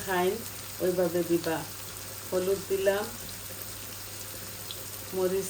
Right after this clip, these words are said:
দিলাম, অল্প কারি পাউডার দিমু, কারি পাউডার এগুলো বেশি জাল, অল্প দিছি। আর জিরা দেন না এক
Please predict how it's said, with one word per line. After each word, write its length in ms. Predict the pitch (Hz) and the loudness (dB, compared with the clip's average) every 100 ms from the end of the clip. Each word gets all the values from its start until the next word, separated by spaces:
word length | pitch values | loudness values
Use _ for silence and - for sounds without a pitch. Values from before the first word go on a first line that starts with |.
| - | 0
দিলাম, 400 | 196 190 190 208 226 - - - - - - - - - - - - - - | 0 2 2 0 -2 -6 -8 -8 -10 -8 -8 -8 -8 -8 -10 -8 -8 -8 0
অল্প 340 | 196 208 226 226 | 4 4 4 4
কারি 240 | 220 196 196 | 6 6 6
পাউডার 340 | 185 180 175 | 4 4 2
দিমু, 380 | 160 175 175 175 | 4 6 6 4
কারি 200 | 202 175 180 | 2 2 4
পাউডার 260 | 185 185 | 4 6
এগুলো 220 | 175 170 175 - | 4 4 0 2
বেশি 320 | 180 - 175 | 2 2 0
জাল, 220 | 165 156 147 - - - - - - - - | 2 0 0 -6 -10 -10 -10 -10 -10 -6 0
অল্প 340 | 175 180 196 190 | 0 4 2 2
দিছি। 420 | 180 - 214 262 262 - - - - - | -2 0 0 0 -2 -8 -8 -8 -8 -6
আর 180 | 180 185 180 | 0 0 2
জিরা 260 | 190 185 180 | 2 4 4
দেন 200 | 196 196 | 4 4
না 340 | 196 226 254 - - - - | 4 2 0 -2 -8 -8 0
এক 140 | 190 | 2